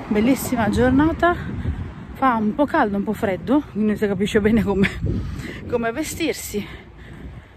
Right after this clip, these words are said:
Adesso mi faccio questi bei tre chilometri. Stamattina girando e rigirando per fare le commissioni ne ho fatti quattro. Non me ne sono neanche accorta. Più tre adesso fanno sette.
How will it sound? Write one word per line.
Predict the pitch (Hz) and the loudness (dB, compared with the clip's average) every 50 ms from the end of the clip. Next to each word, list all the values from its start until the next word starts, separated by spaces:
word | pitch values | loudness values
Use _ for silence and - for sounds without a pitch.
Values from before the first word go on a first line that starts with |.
| - - - | -20 -12 -4
Adesso | - 277 240 - 262 | -2 -2 2 2 2
mi | 247 | 2
faccio | 220 233 208 - 220 | 2 0 -2 -2 -4
questi | 214 226 196 - - - 220 | -4 -4 -4 -6 -6 -6 -2
bei | 202 311 330 294 | 0 2 2 2
tre | - 247 220 214 | 2 0 0 0
chilometri. | - - 220 214 208 196 202 202 196 - 208 | 0 0 0 0 0 0 0 -2 -2 -2 -4
Stamattina | 202 - 254 247 254 254 254 - 294 277 262 233 | -2 0 4 4 4 4 6 6 6 6 6 6
girando | 208 226 269 294 311 339 302 | 4 4 6 6 6 6 6
e | 294 285 | 6 4
rigirando | 294 277 233 277 294 302 285 262 233 226 | 4 2 2 4 4 4 4 4 2 0
per | 226 220 | -2 -2
fare | - - 247 240 | -2 -2 -2 0
le | 233 247 | 0 -2
commissioni | - 269 254 254 240 - - 277 247 | -2 0 0 0 0 2 2 2 2
ne | 185 180 | 2 2
ho | 180 | -2
fatti | - 180 175 - 202 185 | -2 -4 -6 -6 -6 -8
quattro. | - - - - - - - 180 165 156 - - - - - - - - - - - - - - - - - - - - - - - - - - - - - - - - - - - - - - - - - - - - - - - - - - - - - | -8 -8 -10 -10 -8 -8 -6 -6 -6 -6 -6 -6 -6 -4 -6 -6 -6 -8 -12 -14 -16 -16 -16 -16 -18 -18 -18 -18 -18 -18 -18 -20 -18 -18 -16 -16 -16 -16 -16 -16 -16 -16 -16 -16 -16 -14 -14 -14 -14 -14 -14 -14 -14 -14 -14 -14 -14 -14 -14 -16 -16 -8 0
Non | - 247 | 4 6
me | 254 269 277 | 8 10 10
ne | 269 254 | 8 8
sono | - 320 311 311 | 6 6 6 8
neanche | 302 311 320 277 - | 8 8 6 6 4
accorta. | 330 320 - - 214 160 175 - - - 208 185 - - - - - - - - - | 2 2 2 0 0 0 0 -2 -4 -4 -4 -4 -4 -8 -14 -16 -14 -14 -14 -6 0
Più | - 277 | 0 2
tre | - - 294 285 | 4 4 4 6
adesso | 277 294 269 - - 240 | 6 4 2 2 0 0
fanno | - 240 254 277 320 349 | 2 4 6 6 6 6
sette. | - 349 339 359 359 - - - 233 180 | 6 6 4 4 4 -2 -2 2 2 2